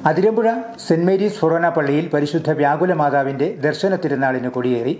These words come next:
ബുധനാഴ്ച രാവിലെ ഏഴിന് പള്ളി വികാരി റവറന്റ് ഡോക്ടർ ജോസഫ് മുണ്ടകത്തിൽ കൊടിയേറ്റ് കർമ്മം നിർവഹിച്ചു.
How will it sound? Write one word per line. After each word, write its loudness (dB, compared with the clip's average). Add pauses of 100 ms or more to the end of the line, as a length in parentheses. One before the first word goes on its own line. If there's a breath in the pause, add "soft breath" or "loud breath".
(220 loud breath)
ബുധനാഴ്ച 0
രാവിലെ 0
ഏഴിന് 0
പള്ളി 0
വികാരി 0 (460 loud breath)
റവറന്റ് 0
ഡോക്ടർ -2 (100)
ജോസഫ് 0
മുണ്ടകത്തിൽ -2
കൊടിയേറ്റ് 0
കർമ്മം -2
നിർവഹിച്ചു. 0